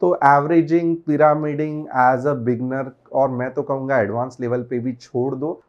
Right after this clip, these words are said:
आप जो भी है आपके मनी मैनेजमेंट पे ध्यान दो। एक बार अगर आपने एंट्री लिया, आपके दिमाग में फिक्स हो गया कि अगर स्टॉप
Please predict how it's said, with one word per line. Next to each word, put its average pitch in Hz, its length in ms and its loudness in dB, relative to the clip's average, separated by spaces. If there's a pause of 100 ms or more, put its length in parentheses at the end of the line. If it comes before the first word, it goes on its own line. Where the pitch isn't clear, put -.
आप 151 300 4
जो 123 400 -4
भी 175 340 -12
है 180 320 -2
आपके 147 480 -2
मनी 135 460 0
मैनेजमेंट 156 680 -4
पे 151 120 -4
ध्यान 123 360 -4
दो। 151 260 -4
एक 165 300 0
बार 185 200 6
अगर 170 280 2
आपने 165 340 0
एंट्री 147 260 -4
लिया, 160 260 0
आपके 143 400 -4
दिमाग 151 340 -2
में 147 160 -6
फिक्स 147 300 -10
हो 143 80 0
गया 143 200 -2
कि 151 200 -4
अगर 156 340 2
स्टॉप 160 360 0